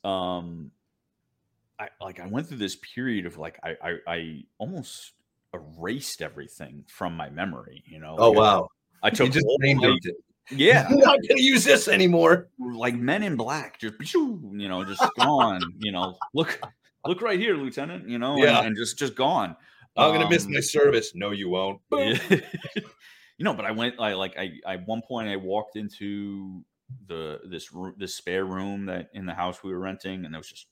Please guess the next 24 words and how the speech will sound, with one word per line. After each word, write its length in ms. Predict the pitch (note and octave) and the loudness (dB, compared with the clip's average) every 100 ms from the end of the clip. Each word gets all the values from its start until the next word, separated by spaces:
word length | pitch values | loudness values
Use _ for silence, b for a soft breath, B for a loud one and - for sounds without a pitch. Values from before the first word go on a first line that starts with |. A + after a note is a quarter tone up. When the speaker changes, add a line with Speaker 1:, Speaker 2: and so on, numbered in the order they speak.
| _ | _
Speaker 1:
all 260 | F2 E2+ F2 | -14 -10 -6
my 180 | F2+ E2 E2 | -6 -8 -10
gear, 380 | E2+ E2+ F2 F2 | -10 -4 -4 -4
my 140 | D#2+ | -6
uniforms, 920 | D#2 D#2+ F2 - E2+ F2 F2 E2+ E2 | -10 -10 -12 -12 -12 -8 -8 -10 -14
just 200 | D2+ E2 | -16 -14
all 220 | E2+ F2 F2 | -8 -8 -8
piled 380 | - F2 D#2+ E2 | -6 -4 -4 -4
up 240 | E2 E2+ | -6 -4
that 140 | E2+ D#2 | -6 -8
had, 140 | D2+ _ _ _ _ _ | -10 _ _ _ _ _
you 100 | G#2+ | -6
know, 80 | F2 | -4
and 100 | E2 | -6
it 60 | |
took 200 | - A2+ | -4 -2
up, 160 | B2+ - | 0 0
like, 140 | D#2+ | -4
half 240 | - E2+ - | -6 -6 -6
the 80 | E2+ | -6
room, 240 | F#2+ F#2 | -6 -6
and 100 | - | -10
I 60 | E2+ | -14
just 240 | F2 - | -12 -14